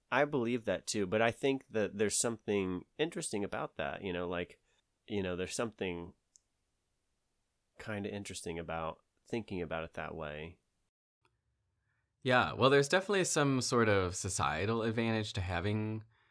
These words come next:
Speaker 2: people in your society who can see things as they are. And so you could say, like, maybe depression is bad for the individual, but I think in some way it's also good for the collective to have that sort of gut check of, like,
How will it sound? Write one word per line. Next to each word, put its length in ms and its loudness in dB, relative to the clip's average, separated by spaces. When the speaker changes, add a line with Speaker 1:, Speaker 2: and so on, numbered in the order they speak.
Speaker 2:
people 640 4
in 280 2
your 220 2
society 560 0
who 120 0
can 220 -4
see 260 -2
things 380 -2
as 180 -2
they 160 2
are. 420 4
And 160 -2
so 200 2
you 180 0
could 140 -6
say, 240 4
like, 200 4
maybe 460 2
depression 460 2
is 120 -4
bad 260 2
for 80 -2
the 120 2
individual, 560 -4
but 160 -2
I 180 -2
think 380 -2
in 100 2
some 460 2
way 340 4
it's 380 -4
also 260 4
good 220 -2
for 120 -4
the 120 0
collective 480 -4
to 100 -6
have 320 -2
that 240 -4
sort 200 -4
of 160 -6
gut 260 -4
check 340 -4
of, 160 -6
like, 380 -6